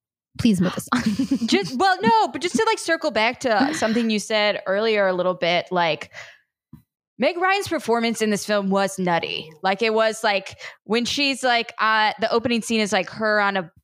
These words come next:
Speaker 2: a f-, a s-, plane simulation to get over her fear of flying. And she is like, "Oh, uh, I'm on a plane."
Speaker 1: <laughs>
Speaker 2: Um, and she's, like, really, like,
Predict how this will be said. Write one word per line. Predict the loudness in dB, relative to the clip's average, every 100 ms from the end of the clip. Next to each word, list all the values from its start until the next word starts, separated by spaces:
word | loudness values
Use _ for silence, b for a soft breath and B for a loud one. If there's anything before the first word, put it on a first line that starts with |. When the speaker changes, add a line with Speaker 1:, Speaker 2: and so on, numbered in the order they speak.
| _
Speaker 2:
a | -4
f-, | -2 -4 -10 _ _ _ -4
a | 0 2 0 -2
s-, | -4 -8 -8 -10 -4
plane | 0 0 0
simulation | -2 0 2 4 2 0 0 -2
to | -2
get | 0
over | 0 0 -2
her | -2 -4
fear | 0 0 2
of | 0
flying. | -2 -2 0 0 0 -2 -2 B B B B -6
And | -2 0 0 0 0 -4 -12 -14 -8
she | -6 -2 0 2 2 0
is | -2 0
like, | -2 -2 -10 -12 -8 B _ -6
"Oh, | 0 0 0 -4 -6 -10 -12 _ -4
uh, | 0 0 -2 -4 -8 -2 0
I'm | -2
on | 0 0 0 -4
a |
plane." | -4 2 4 4 2 0 2 2 4
Speaker 1:
<laughs> | 4
Speaker 2:
Um, | 4 4 4 2 0
and | -2
she's, | -2 -2
like, | 2 0 0
really, | -2 0 0
like, | 0 0 -2